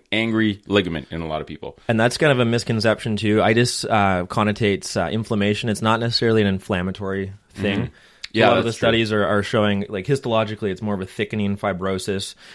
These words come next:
Speaker 2: Uh, some will label it, like, a degeneration, the people who look at, like, actually tendons and tendon health.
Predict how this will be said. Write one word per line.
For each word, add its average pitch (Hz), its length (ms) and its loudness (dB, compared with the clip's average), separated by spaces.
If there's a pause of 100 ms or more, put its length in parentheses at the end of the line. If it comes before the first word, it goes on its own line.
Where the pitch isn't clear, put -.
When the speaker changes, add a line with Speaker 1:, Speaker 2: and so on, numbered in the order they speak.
(140)
Speaker 2:
Uh, 98 220 0
some 107 220 -2
will 101 80 0
label 98 260 0
it, 95 60 0
like, 90 160 -2
a 92 60 -4
degeneration, 98 760 0
the 107 60 0
people 101 260 -4
who 98 80 0
look 92 240 -2
at, 85 160 -4
like, 90 160 -2
actually 87 300 -6
tendons 110 600 -2 (240)
and 95 140 -8
tendon 104 260 -2
health. 123 300 -2